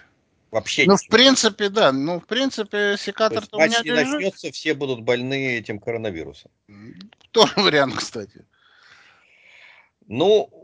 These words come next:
Speaker 1: у нас там обе команды забьют.
Speaker 2: Да. Тут я оживился уже.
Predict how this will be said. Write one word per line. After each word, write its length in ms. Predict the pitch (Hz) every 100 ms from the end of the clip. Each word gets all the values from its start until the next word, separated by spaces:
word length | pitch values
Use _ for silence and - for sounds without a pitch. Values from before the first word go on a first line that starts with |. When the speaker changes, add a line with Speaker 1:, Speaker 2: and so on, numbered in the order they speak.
| -
Speaker 1:
у 120 | 143
нас 280 | 165 226 208
там 220 | 190 170
обе 200 | 202 190
команды 480 | 180 175 185 185 180
забьют. 500 | 151 175 165 117 -
Speaker 2:
Да. 480 | 190 190 117 110 214 - _ _ _ _ _ _ _
Тут 200 | 175 170
я 180 | 180 175
оживился 560 | 185 233 262 165 - 170
уже. 300 | 214 -